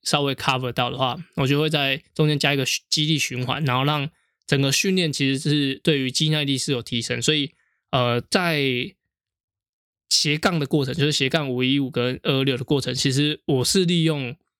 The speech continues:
肌力训练来增加二二六的，的一些肌耐力的表现。所以，呃，当时的规划是这样。后来大概在十二月多的时候就知道，因为疫情嘛，所以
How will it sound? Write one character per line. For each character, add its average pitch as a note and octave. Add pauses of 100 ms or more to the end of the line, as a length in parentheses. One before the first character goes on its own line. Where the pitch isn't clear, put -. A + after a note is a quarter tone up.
(340)
肌 E3
力 E3
训 D3
练 C3+
来 A#2+
增 C3+
加 C3
二 C3+
二 C3+
六 B2+
的， A#2 (240)
的 B2+
一 -
些 B2+ (140)
肌 D3
耐 C#3
力 B2+
的 A#2+
表 -
现。 - (120)
所 -
以， C#3 (380)
呃， A#2+
当 E3
时 D3+
的 A#2+
规 C#3
划 B2+
是 A#2+
这 B2
样。 A#2
后 A3
来 B2+ (720)
大 E3+
概 E3+
在 D3 (1300)
十 -
二 D3
月 E3+
多 C#3
的 B2
时 B2
候 B2 (240)
就 E3
知 D#3
道， C#3+ (520)
因 E3+
为 -
疫 F#3+
情 -
嘛， A2+
所 D3
以 C3+